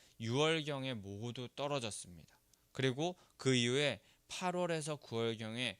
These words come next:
다시 두 번째 수확을 할 수 있는데 이것을 테에나라고 불렀다고 합니다. 이것은 첫 열매보다 수분도 또 당도도 훨씬 풍부하고 높았습니다.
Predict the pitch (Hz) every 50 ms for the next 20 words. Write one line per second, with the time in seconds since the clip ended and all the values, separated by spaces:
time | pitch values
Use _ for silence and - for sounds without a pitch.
0 | _ _ _ - - - 117 - 135 127 - - - 110 113 127 131 131 127 -
1 | 135 127 - - 139 135 127 117 120 123 123 123 117 - - 123 113 104 101 101
2 | 101 107 131 147 170 185 _ _ _ - - - - 120 120 117 131 123 - -
3 | 160 139 104 82 - - - - _ _ - - 185 196 202 196 196 190 185 165
4 | 143 117 104 98 90 87 - 95 85 - - 92 90 87 - - 87 82 82 87
5 | 87 90 87 - - - - - - _ _ _ _ _ _ - - - - -
6 | - 131 127 135 139 127 156 160 151 120 76 - _ _ - - _ - - -
7 | - 220 190 180 160 160 160 165 160 151 147 151 139 151 143 135 - - 190 170
8 | 165 175 170 165 160 135 131 113 101 107 - _ _ _ _ _ _ _ _ _
9 | _ - - 147 139 135 - 117 117 127 131 123 139 131 123 131 151 156 - -
10 | - - 151 - - 165 156 - - - 175 170 160 165 156 139 123 131 127 104
11 | 98 98 - - 110 101 - - - - 98 98 -